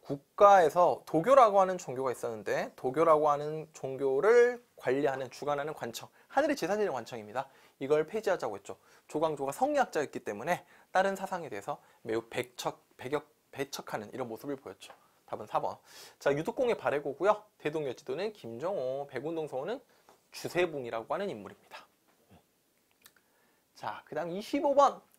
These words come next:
다음 답사가 이루어진 장소로 적절하지 않은 거 그랬습니다. 임진왜란의 격전지. 이야, 치열하죠. 어딥니까, 여기? 빵, 빵, 빵.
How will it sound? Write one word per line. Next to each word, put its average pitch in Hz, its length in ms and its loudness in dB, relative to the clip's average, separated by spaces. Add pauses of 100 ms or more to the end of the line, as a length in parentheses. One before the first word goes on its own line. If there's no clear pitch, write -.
(200)
다음 269 280 6
답사가 240 360 4
이루어진 214 340 2
장소로 180 380 -2
적절하지 143 440 -4
않은 135 240 -2
거 170 100 -2
그랬습니다. 117 480 -12 (360)
임진왜란의 254 560 0
격전지. - 640 -4
이야, - 420 -4
치열하죠. 151 840 -2 (200)
어딥니까, 139 420 -8
여기? - 180 -16 (1000)
빵, 117 380 -6
빵, 107 300 -6 (100)
빵. - 180 -8